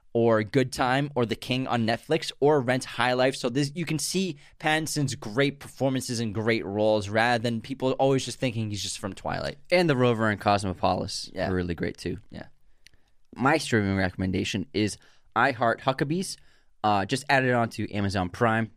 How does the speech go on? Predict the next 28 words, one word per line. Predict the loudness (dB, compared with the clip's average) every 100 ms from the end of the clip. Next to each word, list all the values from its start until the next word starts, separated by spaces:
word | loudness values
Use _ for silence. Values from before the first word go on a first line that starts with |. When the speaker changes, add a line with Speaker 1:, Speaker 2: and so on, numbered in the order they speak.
| -10
Speaker 2:
directed | -4 0 0 0 -4 -2
and | -2
written | -2 -2 0
by | 2 2 0 -6 -20 -10
the | -6
great | -4 0 0 -2 -18
David | -4 -2 0 0
O. | 0
Russell | 0 -2 -2 -4 -2
with | -4 -4
an | -4 -2
amazing | -2 -2 -2 -4
stacked | -8 -6 -8 -10
cast. | -6 -6 -6 -18 -20 -20 -6
Speaker 1:
All | -2
right, | 0 0
I | 0
bet | 2 2
you | 2
thought | 4 2
we | 2
were | 0
done | 0 -2
with | -2
cameos, | 0 0 -2 -4
but | 0 0 0
we're, | -2
Speaker 2:
We're | -2